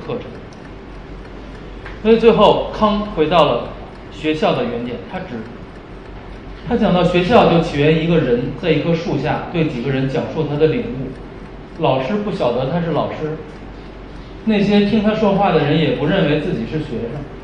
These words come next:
这些学生希望他们的儿女也能像，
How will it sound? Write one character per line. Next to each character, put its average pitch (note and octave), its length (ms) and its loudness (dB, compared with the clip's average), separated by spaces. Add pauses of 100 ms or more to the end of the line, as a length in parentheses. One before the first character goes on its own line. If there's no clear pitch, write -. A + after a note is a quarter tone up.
这 F#3+ 140 2
些 F#3+ 140 2
学 D3 240 2
生 E3 160 2 (560)
希 - 160 -4
望 E3+ 200 4
他 E3+ 100 4
们 E3+ 100 6
的 D3+ 140 4
儿 C#3+ 220 2
女 D#3 180 2
也 C3 120 4
能 B2+ 220 0
像， D#3+ 180 0